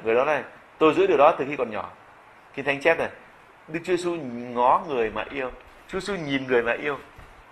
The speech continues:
Và Chúa nói tiếp này: "Ngươi còn thiếu một điều này nữa. Hãy trở về bán hết gia tài mình đi bố thí kẻ nghèo đi, rồi hãy theo ta,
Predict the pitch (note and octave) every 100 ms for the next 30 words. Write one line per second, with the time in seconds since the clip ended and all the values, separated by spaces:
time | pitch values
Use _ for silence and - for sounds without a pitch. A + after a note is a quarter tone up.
0 | - - - - D#3 D3+ D3+ E3 F3 C3+
1 | B2 B2 A2+ C3+ D#3 C3 G2+ G2 G2+ -
2 | - - - - C#3+ C#3 A2+ A#2 C3+ F#3
3 | F#3+ D3+ A#2 A2+ A2 A2 C#3 D#3+ F3 -
4 | G#2+ G#2 A2 B2 A#2 - G2+ G#2+ A#2+ A#2
5 | A2